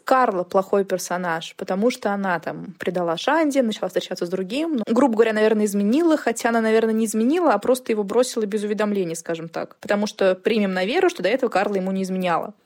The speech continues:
А тут, получается, Миру хочет выставить Шанди плохим персонажем, что это он в отношениях изменял Карле, когда она с ним была вот просто по любви, верная и прекрасная. Ну и вообще это все бред. <laughs> Начнем с этого и закончим этим.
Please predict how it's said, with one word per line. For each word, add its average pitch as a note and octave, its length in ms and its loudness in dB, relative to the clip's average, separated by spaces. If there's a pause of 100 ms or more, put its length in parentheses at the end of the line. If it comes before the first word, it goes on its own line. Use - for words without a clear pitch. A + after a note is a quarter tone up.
А F#3+ 160 0
тут, - 160 -6
получается, C4 540 2
Миру B3+ 220 4
хочет B3 360 2
выставить A#3+ 440 -2
Шанди C#4+ 360 0
плохим F#3+ 400 -8
персонажем, F3+ 800 -6
что - 160 -6
это G#3 120 2
он C4 400 4 (140)
в F#3+ 80 -2
отношениях A3 680 0
изменял F#3+ 420 -2
Карле, G#3 520 -2 (260)
когда F#3+ 340 2
она G3+ 240 0
с - 100 -10
ним A3+ 140 0
была F#3+ 260 4
вот A3 140 -2
просто - 340 -4
по G3+ 100 -6
любви, F3+ 500 -10 (240)
верная G3 480 -2
и - 20 -8
прекрасная. F3 680 -6 (240)
Ну C4+ 80 2
и - 20 4
вообще C#4 220 0
это G#3 80 -10
все G3 100 -4
бред. F3+ 300 0 (180)
<laughs> - 120 2
Начнем F4 260 -2
с - 80 -6
этого G#3 320 -2 (160)
и G#3 80 -4
закончим G#3 480 0
этим. E3+ 300 -6